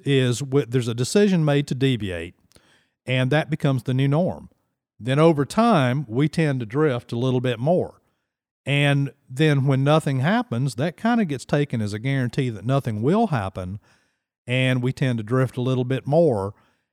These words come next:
And organizations can be completely blindsided thinking they're doing great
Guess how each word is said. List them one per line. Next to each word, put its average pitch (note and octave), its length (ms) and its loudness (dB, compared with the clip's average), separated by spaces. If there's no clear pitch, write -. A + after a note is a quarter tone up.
And B2 400 0
organizations C#3+ 840 2
can A2 200 -4
be A#2 140 -4
completely E3 720 -2
blindsided C3 840 0
thinking A#2+ 380 -4
they're G#2 160 -4
doing G2+ 340 -4
great C3+ 520 0